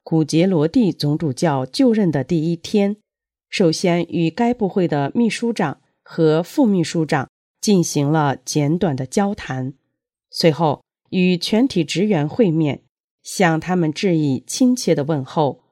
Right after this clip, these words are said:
午间十二点，在就职仪式中，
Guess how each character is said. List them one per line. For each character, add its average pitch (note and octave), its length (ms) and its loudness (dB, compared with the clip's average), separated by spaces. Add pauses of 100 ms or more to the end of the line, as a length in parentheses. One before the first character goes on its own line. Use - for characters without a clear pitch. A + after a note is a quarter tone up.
(480)
午 E3 180 2
间 B3+ 260 2
十 E3 200 0
二 E3 160 2
点， C#3 280 -2 (520)
在 F#3 320 4
就 C#4 200 0
职 E3+ 160 0
仪 D3+ 220 2
式 E3 240 0
中， G#3+ 280 0